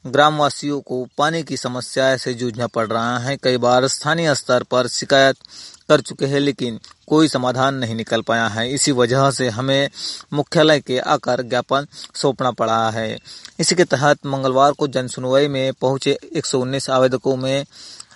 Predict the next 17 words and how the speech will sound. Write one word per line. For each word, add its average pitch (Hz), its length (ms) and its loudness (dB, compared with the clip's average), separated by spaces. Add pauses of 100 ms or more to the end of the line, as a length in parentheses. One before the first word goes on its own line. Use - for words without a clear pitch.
(140)
जिला 143 160 6
कलेक्टर 143 380 0
श्री 135 140 -10
सौरभ 127 300 -2
कुमार 127 260 -4
सुमन 147 340 -2
ने 135 500 2 (340)
मुख्य 143 260 0
रूप 143 300 4
से 120 320 2 (320)
अवैध 143 220 4
कब्जा 117 320 2
हटाने, 131 500 0
व्यक्तिगत 139 520 2
जमीन 131 380 -4
पर 127 280 0
नाली 147 480 0